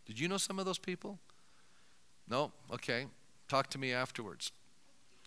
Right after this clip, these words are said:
We'll try to hook you up. That's what Mark's got a ministry here to help people develop, okay? Here's what I'm gonna say to you.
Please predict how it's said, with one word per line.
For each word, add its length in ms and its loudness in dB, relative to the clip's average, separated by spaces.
We'll 140 0
try 180 10
to 60 6
hook 260 2
you 140 6
up. 320 4
That's 200 8
what 100 2
Mark's 380 4
got 220 0
a 60 2
ministry 460 4
here 120 4
to 80 2
help 220 2
people 260 -2
develop, 500 0
okay? 320 0
Here's 220 8
what 100 8
I'm 80 4
gonna 140 4
say 260 6
to 60 0
you. 160 -2